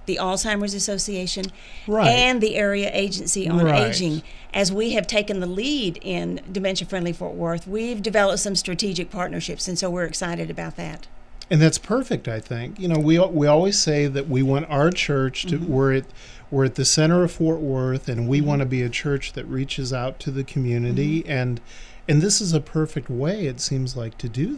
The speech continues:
Speaker 2: that.
Speaker 1: It is a perfect way. If you think about our mission to love God,
Speaker 2: Yeah.
Speaker 1: to serve others, and to transform lives,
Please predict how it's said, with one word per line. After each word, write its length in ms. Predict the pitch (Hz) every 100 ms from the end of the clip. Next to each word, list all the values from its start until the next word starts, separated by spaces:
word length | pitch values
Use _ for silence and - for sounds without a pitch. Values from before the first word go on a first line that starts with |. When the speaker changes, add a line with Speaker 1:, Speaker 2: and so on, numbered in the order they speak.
| 170
Speaker 2:
that. 280 | 117 - - - - -
Speaker 1:
It 100 | 226
is 160 | 254
a 40 | 247
perfect 360 | 220 180 165
way. 160 | 180 175
If 100 | 170
you 60 | 196
think 200 | 247 240
about 300 | 214 185 185
our 160 | 185 185
mission 380 | 196 196 190 175
to 120 | 185
love 320 | 170 190 190
God, 460 | 180 170 175 180 190 - - -
Speaker 2:
Yeah. 100 | 190
Speaker 1:
to 100 | 220
serve 380 | - 262 240 226
others, 540 | 196 202 185 98 - - - - - -
and 180 | 214 214
to 80 | 202
transform 600 | 247 220 214 - 180 170
lives, 460 | 175 175 170 -